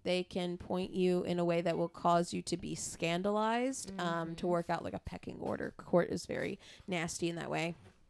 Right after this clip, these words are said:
Speaker 1: And the kid, king, like, almost instantly believes this rumor, um, and agrees to an investigation because he's so sort of shocked and,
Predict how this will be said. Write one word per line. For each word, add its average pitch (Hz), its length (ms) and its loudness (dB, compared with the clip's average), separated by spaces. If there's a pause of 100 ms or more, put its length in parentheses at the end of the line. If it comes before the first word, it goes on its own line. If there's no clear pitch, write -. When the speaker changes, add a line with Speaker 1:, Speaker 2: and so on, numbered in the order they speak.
(400)
Speaker 1:
And 233 120 8
the 285 40 10
kid, 349 420 4 (140)
king, 349 320 2
like, 233 280 4
almost 247 420 4
instantly 269 400 0
believes 208 480 6
this - 240 0
rumor, 175 460 2 (400)
um, 190 360 4 (380)
and 202 460 6
agrees 220 500 0
to 202 480 6
an 208 120 6
investigation 202 1200 0 (400)
because 208 280 6
he's 202 160 4
so 196 160 12
sort 190 200 10
of 180 80 4
shocked 175 460 6
and, 170 280 0